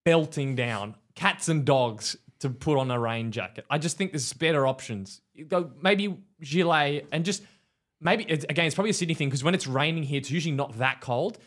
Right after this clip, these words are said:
so you don't, you don't really mind getting wet. But, like, riding around in a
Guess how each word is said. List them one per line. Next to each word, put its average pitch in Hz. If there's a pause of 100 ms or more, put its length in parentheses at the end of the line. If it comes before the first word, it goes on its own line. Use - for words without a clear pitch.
so -
you 139
don't, 151
you 131
don't 147
really 139
mind 120
getting 120
wet. 117 (180)
But, 180
like, 156
riding 208
around 151
in 139
a 120